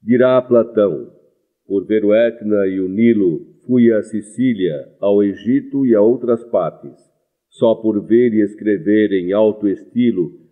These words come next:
da natural ciência em muitas artes." O tempo é breve, e quereis consumi-lo?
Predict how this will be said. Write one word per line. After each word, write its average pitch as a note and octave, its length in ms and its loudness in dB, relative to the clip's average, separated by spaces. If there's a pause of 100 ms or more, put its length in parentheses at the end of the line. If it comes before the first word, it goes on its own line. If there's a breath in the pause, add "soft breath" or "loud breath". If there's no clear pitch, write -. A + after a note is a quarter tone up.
(140)
da A2+ 140 0
natural A2+ 460 2
ciência A#2 800 0
em F#2+ 120 -2
muitas F2+ 480 -4
artes." - 480 -10 (1080)
O - 100 -12
tempo A2 320 -2
é C3+ 60 4
breve, C3 480 0 (240)
e A2+ 80 -6
quereis G#2+ 500 0
consumi-lo? G2 720 -4